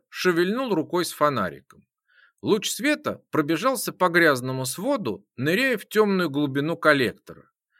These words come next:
«Седьмой поворот направо от места, где мы стоим. Потом третий налево. Ещё раз прямо,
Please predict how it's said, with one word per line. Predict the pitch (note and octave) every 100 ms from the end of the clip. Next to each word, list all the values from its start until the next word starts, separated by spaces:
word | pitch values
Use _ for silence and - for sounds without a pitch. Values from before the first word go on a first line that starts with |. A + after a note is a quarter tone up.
| _ _ -
«Седьмой | - E3+ D#3+ G3 G#3
поворот | - D#3 D#3+ F#3+ C4 -
направо | D3 C#3 - B3+ G#3 G#2 -
от | D3 D3
места, | F#3 B3 - F3+
где | C#3 D3 G#3+
мы | F#3+
стоим. | F#3+ - F3+ D3 F#2+ C#2+ _ _ _ _ _ _
Потом | D3+ D3+ C4+ C4+ A#3+ _ _
третий | - A#3+ G#3 A3
налево. | G3+ G3 D3+ G#2+ E2+ D2+ _ _ _
Ещё | G2 E3 - A3+
раз | F3+ D3+
прямо, | - A3+ C4 G3 G2+